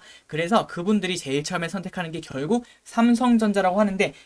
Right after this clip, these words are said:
그때 삼성전자 가격이 구만 원이 넘었죠. 그래서 제 생각에는 이분들한테는 혹시 제 영상을 보실진 모르겠지만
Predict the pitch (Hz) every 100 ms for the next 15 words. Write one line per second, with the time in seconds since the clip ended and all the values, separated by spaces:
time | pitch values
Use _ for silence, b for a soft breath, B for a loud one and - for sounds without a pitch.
0 | _ - 151 214 214 214 214 214 190 180
1 | - 120 135 165 160 - 139 208 208 185
2 | 110 135 208 - - b b _ 233 269
3 | 277 196 220 247 226 208 214 - _ _
4 | 226 247 302 277 247 226 240 202 214 220
5 | - 226 233 175 156 147 180 170 156 151
6 | 160 254 208 139 160 202 - 147 156